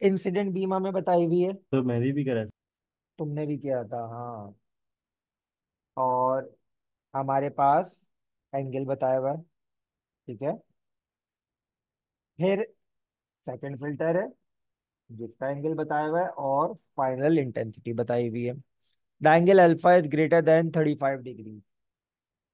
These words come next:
Speaker 1: okay, and less than ninety degrees। बोले angle alpha हमारे पास थर्टी फ़ाइव डिग्री से बड़ा है and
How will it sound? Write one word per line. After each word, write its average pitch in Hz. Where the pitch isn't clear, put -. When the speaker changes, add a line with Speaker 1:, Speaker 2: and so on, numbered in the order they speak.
Speaker 1:
okay, 117
and 139
less 147
than 151
ninety 120
degrees। 107
बोले 147
angle 143
alpha 143
हमारे 143
पास 147
थर्टी 135
फ़ाइव 139
डिग्री 139
से 143
बड़ा 120
है 151
and 135